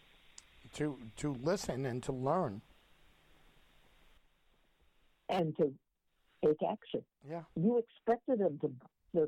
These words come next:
Speaker 2: teeth, teeth every day
Speaker 1: Yeah.
Speaker 2: because otherwise they might fall out if they didn't do it. When the Lord tells us to love Him, to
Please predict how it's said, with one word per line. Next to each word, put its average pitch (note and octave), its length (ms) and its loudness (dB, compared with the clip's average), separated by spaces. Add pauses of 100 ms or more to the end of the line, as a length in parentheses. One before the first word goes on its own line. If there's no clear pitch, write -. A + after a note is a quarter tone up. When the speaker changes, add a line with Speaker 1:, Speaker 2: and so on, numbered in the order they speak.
Speaker 2:
teeth, F3+ 140 0 (300)
teeth D#3 180 0 (100)
every C3+ 220 4
day B2+ 220 4 (340)
Speaker 1:
Yeah. - 180 -12
Speaker 2:
because F#3 320 2
otherwise A#3 380 4
they A3+ 80 4
might A3 200 0 (100)
fall G#3+ 280 -2
out A#3 60 -6 (1160)
if D#3 100 -4
they F3 140 -2 (120)
didn't D3+ 180 -4
do B2+ 140 -2
it. - 60 -8 (720)
When D#3+ 160 -2
the C#3+ 80 -2
Lord E3 360 -2
tells E3 280 -4
us F#3 80 -2 (140)
to E3+ 60 0
love D#3 300 -2
Him, E3 260 -2 (420)
to D#3+ 80 -2